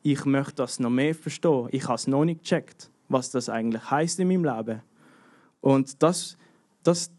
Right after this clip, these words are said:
das hat mich mega getroffen in meinem Herz. Das, ähm, hat mich recht erfüllt mit Demut. Und auch gemerkt,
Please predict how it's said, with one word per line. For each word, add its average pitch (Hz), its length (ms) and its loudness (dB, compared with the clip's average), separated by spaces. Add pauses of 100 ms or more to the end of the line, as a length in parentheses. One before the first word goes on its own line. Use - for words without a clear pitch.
(240)
das - 200 2
hat 143 160 0
mich 123 220 -2
mega 143 300 0
getroffen 131 400 -2
in 131 80 -2
meinem 123 200 -4
Herz. - 440 -16 (140)
Das, - 380 -8 (360)
ähm, 113 360 -4 (380)
hat - 140 -6
mich 120 140 0 (180)
recht 127 320 -4
erfüllt 143 420 0
mit 113 300 -6
Demut. 127 520 -2 (640)
Und 113 360 -6
auch 117 180 -8
gemerkt, 117 480 -4